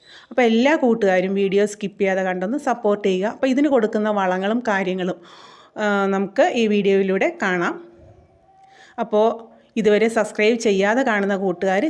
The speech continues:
ചാനൽ ഒന്ന് സബ്സ്ക്രൈബ് ചെയ്യുക. തൊട്ടടുത്തുള്ള ബെൽ ബട്ടൺ കൂടി ക്ലിക്ക് ചെയ്താൽ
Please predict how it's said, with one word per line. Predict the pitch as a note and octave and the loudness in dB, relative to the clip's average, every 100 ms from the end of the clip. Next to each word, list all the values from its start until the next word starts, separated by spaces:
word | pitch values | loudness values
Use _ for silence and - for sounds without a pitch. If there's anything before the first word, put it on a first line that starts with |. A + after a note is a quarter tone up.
| D#4 | -2
ചാനൽ | G3+ F3+ F3+ | -2 -2 -2
ഒന്ന് | F#3+ | -4
സബ്സ്ക്രൈബ് | F#3 F#3 - G3 - | -4 -6 -4 -4 -2
ചെയ്യുക. | G3 G3 C#4+ - - - - - | -2 -2 -4 -6 -20 -20 -10 -4
തൊട്ടടുത്തുള്ള | F#3+ G#3+ G3+ F#3+ G3+ G3+ C4+ - | -2 0 0 0 0 0 -2 0
ബെൽ | G3 | -2
ബട്ടൺ | F#3 F#3 G3+ G#3 | 0 -2 -2 -2
കൂടി | A3 A#3+ | -2 -2
ക്ലിക്ക് | A3 G#3+ | -2 0
ചെയ്താൽ | G#3 F#3+ G#3+ | 0 2 0